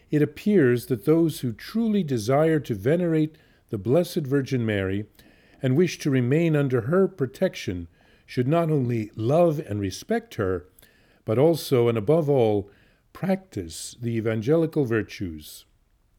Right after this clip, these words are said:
and in this way imitate the Virgin Mary.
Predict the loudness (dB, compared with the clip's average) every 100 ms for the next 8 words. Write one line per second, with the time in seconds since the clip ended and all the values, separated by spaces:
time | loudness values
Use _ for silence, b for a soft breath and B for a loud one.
0 | _ _ -20 b b b -4 -2 -2 -4
1 | 2 2 4 0 b b b _ 0 0
2 | 0 -6 -6 -14 _ _ _ _ _ -6
3 | -2 -2 -2 -6 -4 -6 -6 -10